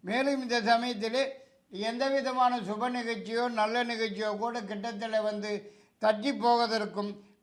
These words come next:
காலம் தள்ளி போய் நகர-, நகர-, நடக்கிறதற்கும் தான் வாய்ப்பு காணப்படுகிறது என சொல்ல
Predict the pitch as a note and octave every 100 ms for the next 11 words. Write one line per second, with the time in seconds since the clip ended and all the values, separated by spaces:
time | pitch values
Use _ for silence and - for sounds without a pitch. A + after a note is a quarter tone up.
0 | G3+ A3+ C4+ C4+ B3+ B3+ B3 G#3+ A#3+ A#3+
1 | A3+ G#3+ A3+ G#3+ G3 A3 G#3+ G#3+ G3+ A#3
2 | A3 G#3+ A3+ G3+ A3 G#3 G#3 - G3+ G#3
3 | A3+ A3+ G#3 G#3+ G#3 G3 G3+ G3+ F#3 G3
4 | G3 G3 F#3+ F#3+ - - _ - A3 A#3+
5 | G3+ G#3+